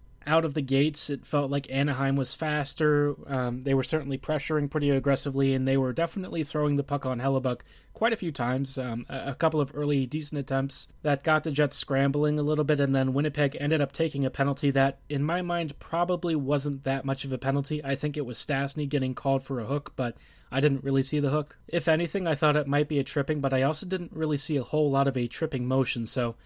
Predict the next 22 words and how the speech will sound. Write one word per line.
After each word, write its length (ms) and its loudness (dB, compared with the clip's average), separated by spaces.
I 40 -2
don't 100 2
know 120 2
about 200 0
the 60 -10
penalty, 340 -2
but 300 0
either 280 -2
way, 300 2
you 120 -2
kinda 260 0
know 80 2
what 140 2
happens 380 -2
when 120 2
the 80 2
Jets 340 -2
go 200 0
on 140 2
the 100 -2
P 160 -6
K, 380 0